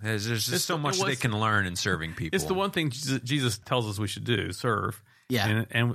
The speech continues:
Speaker 2: it's the one thing we'd rather get out of if we can get out of <laughs> anything else.
Speaker 3: <laughs> I feel like here at the Hospital Church, we work really hard to foster this in our members and in each other,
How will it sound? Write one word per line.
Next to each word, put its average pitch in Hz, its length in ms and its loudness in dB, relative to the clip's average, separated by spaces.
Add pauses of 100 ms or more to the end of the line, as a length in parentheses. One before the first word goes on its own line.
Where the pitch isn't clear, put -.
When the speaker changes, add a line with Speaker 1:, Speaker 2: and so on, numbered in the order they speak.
Speaker 2:
it's - 180 -18
the - 120 -8
one 135 180 2
thing 120 140 2
we'd 117 80 4
rather 113 180 2
get 113 160 2
out 113 140 4
of 101 160 2
if 101 100 0
we 135 60 4
can 123 80 0
get - 140 4
out 196 120 4
of - 120 2
<laughs> - 40 -2
anything 220 440 2 (120)
else. - 640 0 (400)
Speaker 3:
<laughs> - 400 -10
I 233 80 2
feel 320 220 0
like 240 180 2
here 208 140 0
at 190 80 2
the 175 80 -2
Hospital 160 280 2
Church, 143 480 -2
we 208 120 4
work 262 200 2
really 170 280 4
hard 123 500 2
to 127 160 2
foster 123 460 0
this 110 420 0
in 123 160 2
our 113 100 2
members 147 520 4
and 117 100 0
in 110 100 0
each 104 220 -2
other, 131 320 2